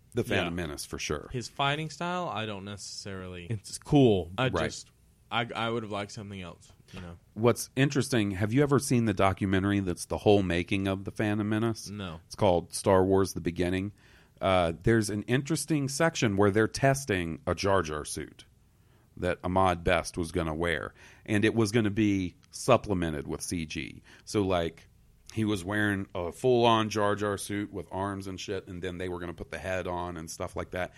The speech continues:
Speaker 1: and they couldn't, they just couldn't get it to look right or act right, and that's when they decided to
Speaker 2: C G it.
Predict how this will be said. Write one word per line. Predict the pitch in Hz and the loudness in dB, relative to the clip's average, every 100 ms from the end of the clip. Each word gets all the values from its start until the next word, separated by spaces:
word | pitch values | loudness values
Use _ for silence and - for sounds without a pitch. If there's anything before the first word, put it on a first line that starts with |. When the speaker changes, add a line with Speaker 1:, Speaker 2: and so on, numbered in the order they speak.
| - - | -20 -10
Speaker 1:
and | 104 | 0
they | 113 | 2
couldn't, | - 147 98 - | 6 4 4 -2
they | 107 | 0
just | 90 113 - | 4 4 4
couldn't | 117 85 | 0 0
get | 87 | 0
it | 78 69 | -2 -2
to | 90 | -2
look | 87 87 | 0 0
right | 92 85 76 | 0 2 0
or | 78 | 0
act | 85 80 - | -2 -4 -6
right, | 80 76 | -4 -4
and | 82 | -2
that's | 85 - | -2 -2
when | 98 85 | -4 -2
they | 80 | -2
decided | 78 - 90 82 76 69 - | -6 -4 -2 0 -2 -8 -4
to | - 90 80 71 67 | 0 2 2 -2 -6
Speaker 2:
C | - 101 | -12 -14
G | 98 107 | -10 -10
it. | 92 | -10